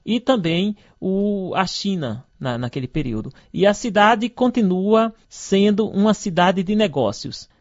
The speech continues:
É, eu, é, digamos assim que foi, claro, tudo me fascinou nessa viagem, mas Kashgar me fascinou mais ainda.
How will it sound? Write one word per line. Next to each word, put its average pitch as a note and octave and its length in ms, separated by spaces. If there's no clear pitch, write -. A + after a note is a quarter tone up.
É, C#3 680
eu, - 220
é, G3+ 160
digamos G3+ 480
assim G#3 340
que G#3+ 120
foi, G3 880
claro, C#3+ 480
tudo A3 220
me G#3+ 140
fascinou E3+ 580
nessa D#3+ 240
viagem, B2+ 380
mas D3 240
Kashgar F3+ 680
me F3+ 160
fascinou E3 480
mais E3 360
ainda. A2 440